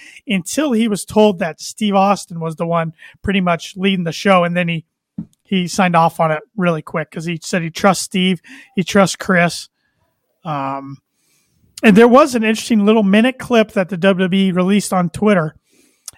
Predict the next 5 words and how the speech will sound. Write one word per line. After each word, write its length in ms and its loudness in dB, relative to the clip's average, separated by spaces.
in 320 -2
which 360 -6
Stone 280 0
Cold 280 4
was 400 -2